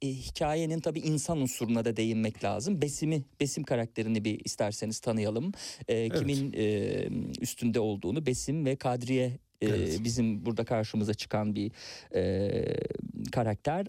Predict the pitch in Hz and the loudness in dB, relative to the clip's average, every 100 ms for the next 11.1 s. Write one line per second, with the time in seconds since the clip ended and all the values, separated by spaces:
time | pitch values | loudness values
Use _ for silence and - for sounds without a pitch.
0 | - 151 175 156 135 131 147 202 - - | 0 2 2 2 2 2 2 0 0 -2
1 | 165 - 180 160 - - 120 113 107 104 | -2 0 -2 -2 0 2 2 2 2 2
2 | 110 147 131 120 107 214 - 147 135 123 | 2 0 2 2 2 0 0 2 2 2
3 | 107 104 104 92 147 151 202 233 - - | 0 -2 -2 -2 -2 0 0 -2 -4 -20
4 | - - 208 196 156 139 156 - 180 131 | -18 -4 -2 0 0 0 0 2 2 4
5 | 113 107 104 - - 156 180 175 185 175 | 2 2 0 -2 0 2 2 0 0 2
6 | 127 107 110 120 131 135 117 104 - 123 | 2 2 2 0 0 0 2 0 0 2
7 | 151 151 147 190 139 147 170 - _ - | 2 0 0 0 0 0 -2 -8 _ -4
8 | 160 - 143 120 120 143 131 - 127 151 | -2 2 2 2 2 2 0 2 2 4
9 | 147 165 - 135 117 139 131 143 165 170 | 2 2 0 -2 0 0 0 0 0 0
10 | - 110 110 113 107 107 113 107 98 98 | 0 0 0 0 2 2 4 4 2 0
11 | 180 | 0